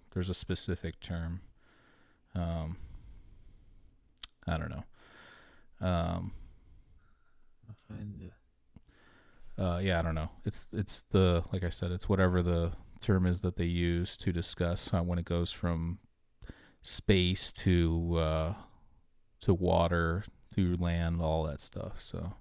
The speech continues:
Speaker 2: Well, we have a bunch of good people in the chats. If you guys know anything out there, let us clue us in.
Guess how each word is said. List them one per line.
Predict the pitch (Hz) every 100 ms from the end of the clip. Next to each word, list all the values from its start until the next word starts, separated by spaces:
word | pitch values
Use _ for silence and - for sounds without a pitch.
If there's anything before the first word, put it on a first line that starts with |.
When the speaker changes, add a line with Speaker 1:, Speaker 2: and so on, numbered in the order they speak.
| - _ -
Speaker 2:
Well, | - 131
we | 151
have | 127 107
a | 127
bunch | 120 131 127
of | 113 104 - - - - -
good | - 123
people | 135 131 127 123
in |
the | 110
chats. | - 127 123 113 - -
If | 110
you | 120
guys | 120 117
know | 117 117
anything | 123 120 117 113
out | 110 -
there, | 110
let | 104 107
us | - - - _ - - - - _ _ _ - _ - _ _ - - - - - -
clue | - 147 139
us | 127 -
in. | 123 120 113